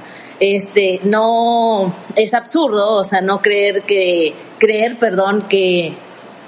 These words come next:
vamos por la vida sin opinar sobre los temas que nos importan a nuestra sociedad. Y, pues, bueno, no, eh, muchas gracias, este, por, por acompañarnos. Fue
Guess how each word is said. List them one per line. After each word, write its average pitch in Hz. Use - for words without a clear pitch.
vamos 220
por 220
la 180
vida 190
sin 190
opinar 185
sobre 185
los 180
temas 190
que 185
nos 180
importan 180
a 196
nuestra 202
sociedad. 190
Y, 202
pues, 190
bueno, 180
no, 202
eh, 180
muchas 220
gracias, 220
este, 185
por, 175
por 196
acompañarnos. 185
Fue 202